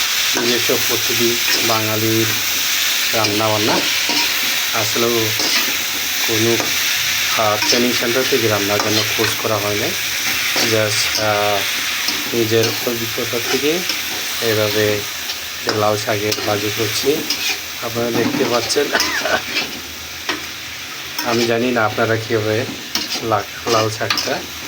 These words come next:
রান্নাবান্না করেন। এই যে পেঁয়াজ, মরিচ, তেল, লবণ, হলুদ দিয়ে তারপরে রান্না করা হচ্ছে, শাকে ভাজি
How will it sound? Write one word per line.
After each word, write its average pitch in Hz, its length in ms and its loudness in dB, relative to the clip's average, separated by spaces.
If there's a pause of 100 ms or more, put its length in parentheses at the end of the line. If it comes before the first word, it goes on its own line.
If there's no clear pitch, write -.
(800)
রান্নাবান্না 110 480 2
করেন। 127 360 -2 (1200)
এই 117 80 -4
যে 110 200 0 (1500)
পেঁয়াজ, 117 300 4 (140)
মরিচ, 117 460 2 (400)
তেল, 117 420 2
লবণ, 113 440 2 (1080)
হলুদ 120 420 2 (1200)
দিয়ে 123 260 4 (180)
তারপরে 110 460 0 (800)
রান্না 110 360 0
করা 110 140 -2
হচ্ছে, 107 340 -2 (440)
শাকে 110 220 0
ভাজি 107 280 0